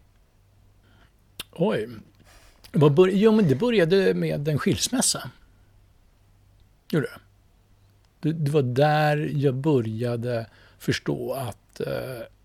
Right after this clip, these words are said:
wow, livet inte bara drabbar mig. Jag behöver inte bara reagera på livet.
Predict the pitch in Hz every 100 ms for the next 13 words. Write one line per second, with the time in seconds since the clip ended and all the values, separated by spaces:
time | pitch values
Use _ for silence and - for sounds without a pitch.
0 | _ - 139 170 180 165 135 120 113 110
1 | 113 135 151 147 _ _ 190 - - 160
2 | 127 120 104 131 147 107 107 139 180 160
3 | 123 117 _ _ _ - _ 156 127 135
4 | 139 127 117 110 135 127 120 147 160 -
5 | 123 107 104